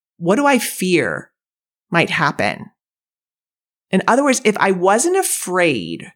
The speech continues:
right now, what would I do? And finish that, that statement. "If I wasn't afraid right now, I would what?" Make that list. Get real. Your solutions when you're not operating and making decisions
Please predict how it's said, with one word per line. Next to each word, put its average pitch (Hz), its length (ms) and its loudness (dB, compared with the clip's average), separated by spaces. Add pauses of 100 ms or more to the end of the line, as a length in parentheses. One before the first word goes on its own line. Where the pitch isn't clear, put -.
(120)
right 160 220 -2
now, 98 640 -2 (880)
what 165 240 0
would 165 120 2
I 139 120 0
do? 117 360 -4
And 185 160 0
finish 370 380 0
that, 123 280 0 (300)
that - 240 -2
statement. 247 460 2
"If 165 80 -6
I 165 80 2
wasn't 196 380 2
afraid 175 500 2
right 165 200 2
now, 175 320 0
I 156 220 0
would 151 580 -4 (460)
what?" - 460 -4 (800)
Make 262 320 2
that 277 240 2
list. - 680 0 (340)
Get 226 280 0
real. 196 720 -4 (260)
Your 202 160 2
solutions 220 1120 0
when 175 220 0
you're 196 100 2
not 202 380 0
operating 180 480 0
and 165 100 -2
making 165 360 0
decisions 185 580 0